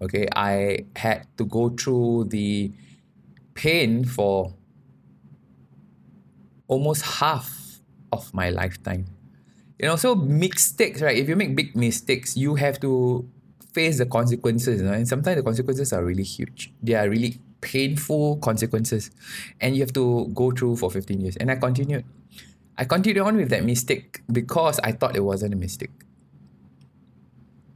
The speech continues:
I thought I can solve that mistake. But <laughs> actually, the mistake is, to solve a mistake, you have to undo this mistake. So it took me quite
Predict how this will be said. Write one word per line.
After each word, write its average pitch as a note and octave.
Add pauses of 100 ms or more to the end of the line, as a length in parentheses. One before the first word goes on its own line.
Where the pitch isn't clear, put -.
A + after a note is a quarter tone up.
(180)
I -
thought - (640)
I A#2
can A#2
solve A2
that -
mistake. - (540)
But -
<laughs> -
actually, -
the C3
mistake B2
is, G2+ (1500)
to C#3+
solve D#3
a A#2+
mistake, A#2
you G#2+
have F#2+
to -
undo G2+
this F#2 (220)
mistake. -
So -
it -
took -
me G2+
quite -